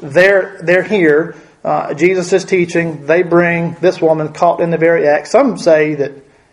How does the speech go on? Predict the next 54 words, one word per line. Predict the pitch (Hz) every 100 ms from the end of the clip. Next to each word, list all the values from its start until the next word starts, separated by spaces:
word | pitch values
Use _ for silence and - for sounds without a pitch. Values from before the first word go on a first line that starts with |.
| _ _ _ _ -
you |
know, | 160 151
that | 147 143
they, | 170 185 175 175 -
to | -
embarrass | 156 147 139 180 208 -
her, | 156 147
that | 135
they | 165
brought | 175 160 156 -
her | 160
there. | 151 151 151 -
If | - -
she | 226
was | 220
caught | - - 196 190 -
in | 196 190 170
the |
very | 156 170 156
act, | 160 156 151 -
then | 160 147 139 - - _ _ _ _ _ _
she | -
might | 233
not | 196
have | 170 175
a |
whole, | 165 180 160
whole, | - - 170 - 175 156 - -
a | 165 143
whole | 185
lot | 175 143
of | -
clothes | 202 190
on. | 147 131 - -
So | 170
they, | 160 156
they | 160 170
might | 180 190
have, | 160 156 - 175
this | 185 208
may | 208
be | 190
the | 180
scene, | 165 185 147 -
okay? | 143 160 160
It | -
could | 208
be | 190
a | 165
very | 165 185 175 160
interesting | 160 175 175 156 - 160 147
scene | - 165 139
here, | 135 123
right? | 143